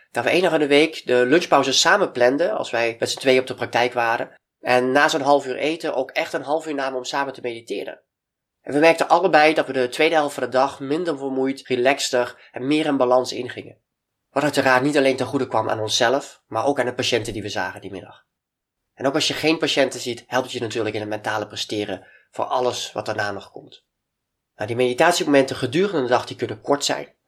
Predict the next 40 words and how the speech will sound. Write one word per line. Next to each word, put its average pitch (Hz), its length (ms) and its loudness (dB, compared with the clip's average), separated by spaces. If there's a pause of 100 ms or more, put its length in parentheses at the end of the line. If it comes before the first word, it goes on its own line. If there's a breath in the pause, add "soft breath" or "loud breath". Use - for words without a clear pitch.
(360)
En 110 320 -8
je 110 140 -2
echt - 280 -2
heel 135 200 0
eventjes 131 400 0
een 110 60 -14
soort 113 220 -6
van 104 160 0
resetmomentje 117 720 -4
maken. 104 320 -6
Dat 101 120 -8
hoeven 110 200 -12
geen - 320 -8
uren 143 220 0
te 110 80 -10
zijn. 98 260 -6
Daar - 120 -20 (200)
heb - 160 -12
je - 80 -12
waarschijnlijk 101 380 -4
ook - 60 -18
niet 101 100 -14
de - 80 -20
tijd 117 220 -2
voor. - 300 -10 (380)
En - 100 -10
vandaag 175 240 2
wil 190 100 4
ik 170 100 2
met 160 100 0
jou 147 120 2
een 139 80 0
meditatie 147 560 0
doen 143 280 -4
die 139 260 -6
ook 143 400 -4 (180)
daadwerkelijk 151 440 -2
wat 120 140 -4
korter 156 300 -2
is. 160 360 -10